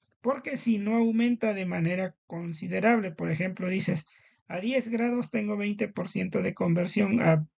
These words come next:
veinte grados solamente veintidós por ciento y a treinta grados solamente veinticinco". No hay una importante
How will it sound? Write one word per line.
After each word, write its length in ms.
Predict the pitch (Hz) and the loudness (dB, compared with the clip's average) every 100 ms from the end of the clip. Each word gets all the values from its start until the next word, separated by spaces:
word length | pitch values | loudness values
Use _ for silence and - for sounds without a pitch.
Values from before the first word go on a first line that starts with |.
| _ _ | _ _
veinte 440 | 214 202 220 226 | -10 -6 -4 -2
grados 440 | 214 214 226 269 254 | 0 2 2 0 -2
solamente 680 | 190 185 190 185 196 202 208 | -4 -2 -2 -2 -4 -2 0
veintidós 680 | 175 156 156 160 156 180 - | 4 4 4 -2 0 -2 -4
por 220 | 180 180 | -8 -6
ciento 400 | - 190 196 - _ - - _ | -4 -2 -4 -10 _ -20 -20 _
y 140 | 226 240 | -2 -2
a 140 | 208 | -2
treinta 360 | 214 196 202 190 | -6 -8 -2 0
grados 400 | 185 185 214 214 | 2 2 0 0
solamente 560 | 214 190 185 185 190 202 | -2 -2 -2 -2 -2 0
veinticinco". 760 | 175 165 165 151 185 175 156 - _ _ _ - | 2 2 0 0 2 2 0 -10 _ _ _ -6
No 280 | 214 240 233 | -2 0 0
hay 200 | 240 214 | 0 0
una 640 | 208 208 208 202 196 185 _ _ _ _ | -4 -4 -4 -4 -6 -10 _ _ _ _
importante 1300 | 208 190 165 156 175 165 160 190 202 208 208 190 165 | -8 -4 -4 -2 -2 -2 -2 -2 -2 -2 -2 -2 -4